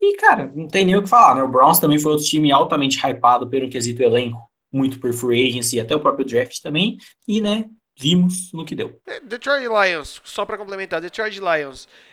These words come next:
Speaker 2: a gente pode chamar ela de morena, porque realmente, né, nos, nos iludiu demais. E o foda, mano, é que o Detroit, eu acho que um dos, dos casos aí é que teve o nosso hype,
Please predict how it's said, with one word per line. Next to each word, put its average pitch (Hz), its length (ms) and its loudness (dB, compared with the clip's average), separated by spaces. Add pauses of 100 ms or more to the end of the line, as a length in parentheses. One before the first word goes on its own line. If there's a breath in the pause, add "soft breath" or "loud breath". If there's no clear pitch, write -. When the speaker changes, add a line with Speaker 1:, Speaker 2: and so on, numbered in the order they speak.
(180 soft breath)
Speaker 2:
a 180 120 -2
gente 214 140 -6
pode 220 220 -6
chamar 185 200 -4
ela 175 140 -2
de 151 100 -16
morena, 190 520 -4 (140)
porque 170 480 -8
realmente, 196 920 -6
né, 208 420 -6
nos, 180 760 -12 (500 soft breath)
nos 170 540 -12
iludiu 226 480 -6
demais. 196 720 -4 (180 loud breath)
E 240 100 -4
o 277 80 -6
foda, 240 500 -2
mano, 185 200 -2
é 185 60 -4
que 226 100 -14
o 214 40 -18
Detroit, 202 600 -2
eu 190 60 -4
acho 175 200 -8
que 214 100 -16
um 196 120 -16
dos, 175 280 -20 (180)
dos 156 300 -20
casos 151 420 -4
aí 139 220 -10 (100)
é 156 140 -8
que - 280 -14 (120)
teve 294 240 0
o 262 60 -6
nosso 233 240 -6
hype, 196 500 -2